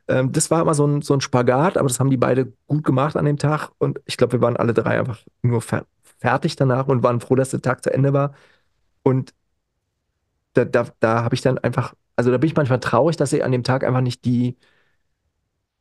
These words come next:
äh, die Informationen, die ich eigentlich rüberbringen wollte, also gerade wenn du so eine O P hast, wie eine urologische, einen urologischen Saal, wo du so sieben,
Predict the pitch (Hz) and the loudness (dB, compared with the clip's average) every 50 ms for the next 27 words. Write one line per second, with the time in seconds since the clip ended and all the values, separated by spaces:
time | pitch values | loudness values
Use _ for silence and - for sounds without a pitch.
0 | _ - 123 120 117 120 113 117 135 - 131 120 131 117 117 120 113 - - - | _ 0 0 2 2 0 0 0 0 0 0 0 2 2 0 0 -2 -2 -4 0
1 | 117 120 123 139 160 170 175 175 175 170 170 160 - 135 127 123 - 117 127 120 | 0 2 2 4 2 2 2 2 2 0 -2 -2 -2 -4 -4 -2 0 0 0 0
2 | 110 101 113 127 165 220 202 - 127 131 127 123 120 120 120 135 165 127 117 123 | 0 0 0 2 2 2 0 0 0 0 0 2 2 2 2 2 0 0 -2 -2
3 | - 117 113 117 127 120 120 123 117 117 110 - 117 117 104 - - - - 120 | -2 -2 0 0 0 0 0 -2 -2 -2 -2 -2 -2 0 -2 -2 -4 -4 -2 0
4 | 123 123 123 - - 117 117 - - 110 - 120 110 113 127 139 143 - - - | 0 0 0 -2 -2 -2 -2 0 -2 -2 0 0 0 0 0 0 -2 -2 0 0
5 | 123 127 123 123 123 123 127 123 117 92 - 123 120 120 123 131 123 - - - | 2 2 2 2 0 -2 -2 -4 -4 -2 0 0 0 0 -2 -4 -6 -6 -4 -4
6 | 101 104 117 117 117 120 117 120 120 120 - - 110 117 113 117 127 127 123 127 | -2 0 0 0 0 0 0 0 -2 -2 -2 -2 -2 -2 -2 -2 -2 0 0 0
7 | 120 - | -2 -4